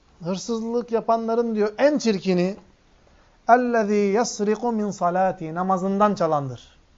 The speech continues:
La yet-, la yutimmu ruku'aha ve la sucudaha. La yetimmu ruku'aha ve la sucuduha.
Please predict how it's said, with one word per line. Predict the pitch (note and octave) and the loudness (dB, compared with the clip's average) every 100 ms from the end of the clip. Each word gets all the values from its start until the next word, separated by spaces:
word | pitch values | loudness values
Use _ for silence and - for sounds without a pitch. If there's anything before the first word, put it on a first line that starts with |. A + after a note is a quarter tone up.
| _ _ _ _ _ _ _ _ _ _ _ _ - | _ _ _ _ _ _ _ _ _ _ _ _ 2
La | G#3+ C4+ | 8 8
yet-, | B3+ B3 - A3+ | 8 4 -2 2
la | C4+ | 2
yutimmu | C4+ A#3+ C#4 D4 B3+ A3+ | 2 0 -2 0 -2 -2
ruku'aha | A#3 B3 C4+ A#3+ G#3 A#3+ B3+ - _ _ _ _ | -2 0 2 2 6 8 8 2 _ _ _ _
ve | G#3 G#3 | -2 6
la | G3+ F#3 | 6 6
sucudaha. | G3 G#3+ G3+ A3+ G3+ E3+ G3 G3+ | -4 -4 -2 2 2 2 -2 0
La | G#3+ A#3+ | 4 4
yetimmu | A#3 - B3 A#3 G3+ | 0 -2 -4 -2 -2
ruku'aha | G3+ A3+ A#3+ F#3+ A3 G#3+ | -2 -2 0 4 4 4
ve | G3+ | 4
la | G#3 | 2
sucuduha. | G#3 F#3 F#3 E3+ D3 D3 D#3+ | 0 -4 -6 -6 -6 -6 -8